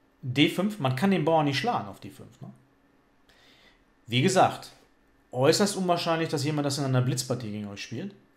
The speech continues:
Aber ich muss es euch zeigen. Etwas besser ist Springer E fünf. Ähm,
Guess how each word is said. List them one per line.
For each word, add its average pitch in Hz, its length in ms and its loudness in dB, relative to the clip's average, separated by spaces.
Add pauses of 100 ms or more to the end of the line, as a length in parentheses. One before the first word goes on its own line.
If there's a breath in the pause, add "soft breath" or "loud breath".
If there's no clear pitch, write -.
Aber 135 340 0 (140)
ich - 120 -14
muss 107 160 -6
es 104 120 -6
euch 113 100 -6
zeigen. 117 320 0 (880 loud breath)
Etwas 160 360 2
besser 185 320 2
ist - 440 -4
Springer 151 460 -2
E 107 80 -6
fünf. 127 360 -6 (1600 soft breath)
Ähm, 120 580 -2